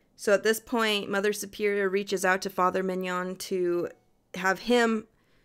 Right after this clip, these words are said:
to have him hear her confessions in an attempt to purge the convent of demons.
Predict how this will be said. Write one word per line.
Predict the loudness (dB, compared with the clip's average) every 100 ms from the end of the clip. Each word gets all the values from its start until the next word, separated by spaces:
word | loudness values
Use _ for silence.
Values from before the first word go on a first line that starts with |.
| _ _ _ _
to | -4 4 6
have | 6 2 -2
him | -2 -2 0
hear | 0 -2
her | -2 -4
confessions | -6 -4 -2 -2 -2 -4 -2 -6 -10 -16 -20 _
in | -2 0
an | 0
attempt | -4 -4 -4 -4
to | -8 -2
purge | 0 2 2 0 -4
the | -10
convent | -8 -8 -6 -6 -6
of | -8 -8
demons. | -10 -10 -12 -12 -12 -12